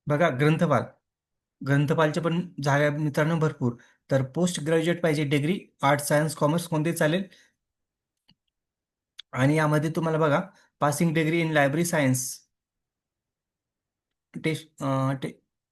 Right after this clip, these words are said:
आणि पुढची पोस्ट आहे बघा, सहाय्यक, अ, सहाय्य-, ग्र-, सॉरी, ग्रंथालय सहाय्यक, एसएससी पाहिजे. आणि तु-, म्हणजे तुमचं दहावी पास पाहिजे तुम्ही,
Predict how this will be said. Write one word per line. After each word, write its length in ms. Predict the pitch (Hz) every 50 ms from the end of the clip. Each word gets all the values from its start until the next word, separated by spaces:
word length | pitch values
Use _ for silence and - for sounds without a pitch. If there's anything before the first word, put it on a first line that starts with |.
| _ _ _ _ _ - 180 - - _ _ _ _ _ _ _ _ _ _ _ _ _ _ _ _ _ _ _ _ _ _ _ _ _ _ _ _ _ _ _ _ _ _ _ _ _ _ _ _ _ _ _ _ -
आणि 140 | - 135 127 -
पुढची 220 | 165 156 - 185
पोस्ट 220 | 170 190 190 185 185
आहे 100 | 165 156
बघा, 120 | 151 151
सहाय्यक, 540 | - - 156 147 147 139 160 170 - - -
अ, 260 | 139 131 127 127 131
सहाय्य-, 300 | 127 - 147 135 143 - - - _ _ _ _ _ _ _ _ _ _ _ - 135
ग्र-, 180 | 143 143 -
सॉरी, 360 | - - - 139 131 139 196 185 - - - _ _ - -
ग्रंथालय 520 | 135 147 156 143 156 156 147 156 170 185 175
सहाय्यक, 420 | 175 - 143 117 131 - - - _ _ _ _ _ _ _ _ _ _ _ _ _ _ _ _ _ _ _ _
एसएससी 420 | - 156 156 156 - 175 - - 190
पाहिजे. 500 | 180 175 143 123 123 151 226 269 - - _ _ _ _ _ _ _ _ _ _ _ _ _ _ _ _ _ _ _ _ _ _ _ _ -
आणि 160 | 143 139 147 143
तु-, 80 | - - - - _ _ _ _ _ _ -
म्हणजे 340 | 143 143 143 143 156 160 156
तुमचं 460 | 170 160 156 - - 170 165 160 - -
दहावी 320 | - 123 131 123 127 139 156
पास 360 | 156 156 151 160 160 - -
पाहिजे 240 | - 160 147 135 135
तुम्ही, 460 | 127 135 139 151 185 247 277 -